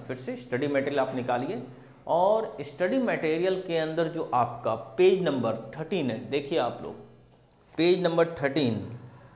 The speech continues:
वही same comprehension है पेज नंबर थर्टीन का। ऐसे comprehension आईआईटी में पूछे जाते हैं, तो पेज नंबर थर्टीन की जो comprehension है उसमें type two जो comprehension type है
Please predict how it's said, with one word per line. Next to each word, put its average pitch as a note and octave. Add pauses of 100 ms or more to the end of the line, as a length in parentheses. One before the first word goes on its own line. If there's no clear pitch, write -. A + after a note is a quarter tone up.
(280)
वही C#3+
same F3
comprehension C#3
है A3 (220)
पेज D3+
नंबर C#3+
थर्टीन B2+
का। - (680)
ऐसे C3+
comprehension E3+
आईआईटी C3+
में D#3 (320)
पूछे D#3+
जाते B2+
हैं, C3+ (440)
तो A2+
पेज E3+
नंबर F#3
थर्टीन E3
की B2
जो C3 (120)
comprehension C#3
है - (180)
उसमें F3+
type F3+
two A#2 (680)
जो A#2
comprehension C3
type C#3+
है C4